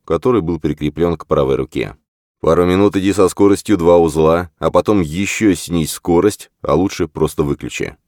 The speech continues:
Буксировщик сильно шумит и мешает слушать окружающую обстановку», напомнил постоянный советчик и собеседник Хипа, собственный внутренний голос, который иногда вёл себя как самостоятельное живое существо.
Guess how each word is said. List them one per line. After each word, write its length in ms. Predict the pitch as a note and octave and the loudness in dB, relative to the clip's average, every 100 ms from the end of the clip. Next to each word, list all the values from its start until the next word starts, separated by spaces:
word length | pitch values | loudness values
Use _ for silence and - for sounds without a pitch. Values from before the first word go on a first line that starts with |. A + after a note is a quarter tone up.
| _ _ | _ _
Буксировщик 600 | D2+ D2+ G#2+ A#2+ A2+ - | -8 0 0 0 -4 -8
сильно 240 | - F#2+ | -2 -2
шумит 440 | E2 G2+ G2+ G#2 - | -2 -2 -2 -4 -8
и 160 | - | -8
мешает 400 | E2+ G2 B2 G2 | -6 0 2 2
слушать 340 | - A2+ - D#2+ | 0 -6 -4 -6
окружающую 720 | E2 F2+ F2+ G2+ E2 - E2+ | -2 -2 2 2 2 0 0
обстановку», 800 | D#2+ - G#2 F#2+ C2 - G#1 - _ _ _ _ | 0 -2 -2 -2 -6 -6 -8 -8 _ _ _ _
напомнил 500 | D2+ D2 E2 D2+ C2 | -4 0 0 0 -2
постоянный 580 | - - D2+ D2+ C#2+ C#2 | -6 -4 -2 0 -2 -4
советчик 640 | - C#2+ D#2 F#2+ - - | -2 -2 -2 -6 -6 -6
и 40 | D2+ | -6
собеседник 580 | - C#2+ E2 C#2+ C#2 | -6 -6 -4 -4 -6
Хипа, 420 | - - - C2+ - _ | -6 -8 -4 -6 -6 _
собственный 600 | _ - A#2+ - F2 E2+ | _ -4 -4 -4 -4 -2
внутренний 500 | C#2+ D#2+ D#2 D2 C#2 | -2 -2 -2 -4 -6
голос, 340 | C#2 G2+ F#2+ - | -2 -2 -2 -2
который 300 | E2+ B2 A2+ | -2 0 -2
иногда 300 | F#2 E2 E2+ | -2 0 0
вёл 180 | D#2+ E2+ | 0 -4
себя 320 | D#2+ D2+ E2 | -4 -2 -2
как 220 | D#2+ D#2 | -4 -6
самостоятельное 840 | - D#2 - C2 C#2 D2 C#2 C2 B1+ | -6 -6 -4 -4 -4 -4 -6 -6 -6
живое 280 | C2 B1+ | -4 -4
существо. 600 | B1 - C#2+ C2+ B1 G1+ | -6 -10 -10 -10 -10 -10